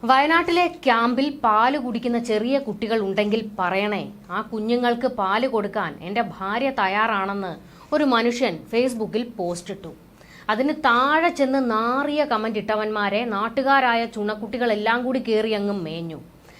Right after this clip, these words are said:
അതിൽ തല്ല് കിട്ടിയ ഒരുത്തനാണ് ദേ പിങ്ക് ഷർട്ടിട്ട് നിൽക്കുന്ന ജോർജ് സേട്ടൻ. "നെഞ്ചിൽ ചവിട്ട് കിട്ടിയ പാടൊക്കെ ഉണ്ടല്ലോ, പാല് കുടിച്ച് സന്തോഷായില്ലേ? ഇനി അല്പം വിശ്രമിച്ചോളൂ."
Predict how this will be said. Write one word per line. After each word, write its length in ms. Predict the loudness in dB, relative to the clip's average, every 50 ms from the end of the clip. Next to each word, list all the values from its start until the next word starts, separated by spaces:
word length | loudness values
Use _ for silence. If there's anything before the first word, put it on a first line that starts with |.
| -20 -6 -4
അതിൽ 260 | -2 0 0 -2 0 0 0
തല്ല് 300 | 0 0 0 0 0 0
കിട്ടിയ 320 | 0 0 -2 0 0 2
ഒരുത്തനാണ് 680 | 2 2 0 -2 -4 -4 -2 -2 -2 -4 -6 -8 -8 -6
ദേ 100 | -6 -6 -6 -6 -6
പിങ്ക് 360 | -6 -4 -4 -6 -6 -6 -6
ഷർട്ടിട്ട് 520 | -4 -4 -4 -4 -6 -10 -8 -6 -4 -6
നിൽക്കുന്ന 340 | -6 -6 -6 -6 -6 -6 -6
ജോർജ് 580 | -6 -6 -4 -2 0 0 0 0 -2 -2 -6 -6
സേട്ടൻ. 420 | -6 -4 -6 -6 -6 -8 -12 -12 -14 -20 -20 -20 -20 -20 -20 -20 -20 -20 -20 -20 -20 -20 -20 -8 2
"നെഞ്ചിൽ 480 | 4 4 4 6 6 4 4 4 2 2
ചവിട്ട് 280 | 2 2 2 2 0
കിട്ടിയ 300 | 0 0 0 0 0 0
പാടൊക്കെ 380 | 4 4 4 4 4 2 2 2
ഉണ്ടല്ലോ, 460 | 0 2 0 0 0 0 -2 -4 -6 -10 -4 0
പാല് 320 | 2 4 4 4 2 0
കുടിച്ച് 420 | -2 -4 -4 -6 -4 -4 -4 -4 -4 -6
സന്തോഷായില്ലേ? 760 | -8 -6 -6 -6 -4 -2 -2 -2 -2 -4 -6 -6 -8 -8 -10 -14 -20 -20 -20 -20 -20 -6 -2
ഇനി 120 | 2 4
അല്പം 380 | 4 4 2 2 0 -2 -2 -2 -10 -16 -16 -10
വിശ്രമിച്ചോളൂ." 680 | -10 -10 -6 -4 -6 -6 -6 -8 -12 -14 -14 -18 -20 -20